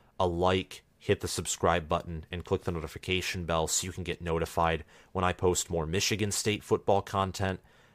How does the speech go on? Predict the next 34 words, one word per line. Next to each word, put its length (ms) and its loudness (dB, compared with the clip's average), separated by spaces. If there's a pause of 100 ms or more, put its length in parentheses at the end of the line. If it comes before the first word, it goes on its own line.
(180)
Michigan, 640 2
Ohio 380 4
State, 340 -2
Penn 240 -4
State 300 -2
football, 720 4
and 120 -10
Big 200 -4
Ten 160 -4
football 400 -2
content, 500 -4 (320)
or 120 2
college 440 6
football 380 2
content 540 -4 (360)
all 240 2
around. 420 -6 (340)
We 80 -8
got 180 2
some 160 -2
top 260 4
twenty-five 680 2
videos, 800 2 (360)
Heisman 440 4
videos, 520 2
and 140 -6
power 300 2
ranking 400 -4
videos 460 -4
coming 400 -8
up 260 -4
in 100 -10
the 80 -10
next 560 -8